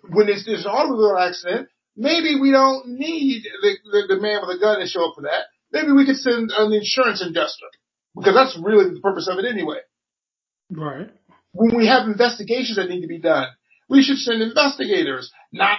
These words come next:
Speaker 1: people with necessarily guns, because guess what? The F D A will go invest-, investigate an entire factory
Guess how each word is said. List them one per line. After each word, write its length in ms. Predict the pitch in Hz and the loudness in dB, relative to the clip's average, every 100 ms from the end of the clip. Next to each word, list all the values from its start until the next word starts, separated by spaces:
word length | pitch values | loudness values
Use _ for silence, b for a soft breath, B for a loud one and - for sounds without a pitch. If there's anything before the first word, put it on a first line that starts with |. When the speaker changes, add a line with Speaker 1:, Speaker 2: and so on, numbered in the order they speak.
| - | -6
Speaker 1:
people 680 | 196 202 185 185 170 160 - | -10 -8 -2 0 -2 -4 -10
with 320 | 180 170 160 | -4 -2 -2
necessarily 640 | 180 170 170 180 180 160 | -4 -6 -6 -2 -2 0
guns, 240 | 185 226 214 | 0 0 2
because 240 | 208 190 | 0 2
guess 180 | 254 240 | 2 0
what? 280 | 247 185 - - _ | 0 0 -2 -14 _
The 200 | 175 220 | -10 0
F 220 | 254 269 262 | 2 2 0
D 180 | 226 | 2
A 400 | 240 240 208 208 - - | 2 4 2 -2 -6 -6
will 120 | 180 | 2
go 300 | 226 208 208 | 6 8 6
invest-, 340 | 202 208 - | 2 0 -2
investigate 520 | 190 196 214 220 202 | -4 0 -2 0 -2
an 100 | 190 | -2
entire 420 | 180 180 214 233 226 | -4 -6 -2 -2 0
factory 560 | 233 220 - 151 123 | -2 -4 -4 -8 -8